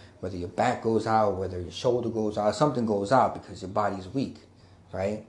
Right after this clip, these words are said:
But then there's also now the inner body is different, inner body fat,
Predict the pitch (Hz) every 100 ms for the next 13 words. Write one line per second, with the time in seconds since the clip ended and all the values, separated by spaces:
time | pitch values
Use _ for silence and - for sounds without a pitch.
0 | - - - - - - - - - 87
1 | 117 117 113 104 104 104 - 104 98 104
2 | 101 98 90 117 185 151 104 92 98 92
3 | - 180 185 98 87 147 123 107 98 -
4 | 101 101